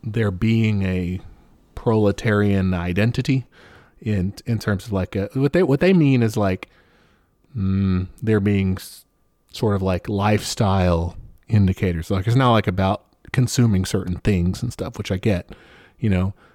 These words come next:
But you should, I think, cultivate a proletarian sort of morality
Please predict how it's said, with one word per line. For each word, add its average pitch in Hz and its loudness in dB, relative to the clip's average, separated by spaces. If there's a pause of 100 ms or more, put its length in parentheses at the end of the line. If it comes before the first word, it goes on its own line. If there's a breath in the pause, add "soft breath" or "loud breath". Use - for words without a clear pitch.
(100)
But - -2
you 220 2
should, 302 0
I 143 2
think, 131 0
cultivate 110 2
a 95 0
proletarian 104 0
sort 101 0
of 98 0
morality 98 0